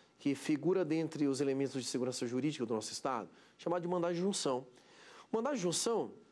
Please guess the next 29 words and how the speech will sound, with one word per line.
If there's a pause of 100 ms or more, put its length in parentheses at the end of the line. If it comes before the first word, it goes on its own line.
(720)
ele
é
um
remédio
constitucional (380)
que
tem
como
objetivo (400)
suprir (480)
a
falta
de
norma
regulamentadora (400)
que
torna
inviável
o
exercício
de
alguns
direitos. (800)
Essas
duas
ferramentas
aqui, (580)
elas
são